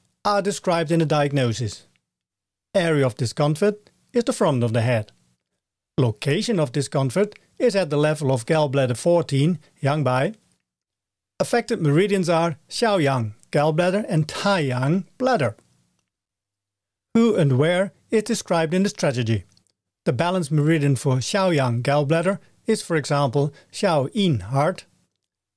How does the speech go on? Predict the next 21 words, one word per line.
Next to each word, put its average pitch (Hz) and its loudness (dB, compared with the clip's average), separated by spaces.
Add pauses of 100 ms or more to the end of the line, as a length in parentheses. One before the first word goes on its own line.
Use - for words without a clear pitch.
The 180 -2
balance 170 0
meridian 156 2
for 131 -4
Taiyang, 139 -2
bladder, 139 -2 (300)
is, 208 0
for 147 -4
example, 135 -2 (220)
Taiyin, 196 0
lung. 135 2 (1200)
Why 110 -2
these 160 0
two? 131 0 (880)
They 156 0
balance 156 -2
the 143 2
affected 175 -4
meridians 151 0 (360)
either 156 2
side, 110 -6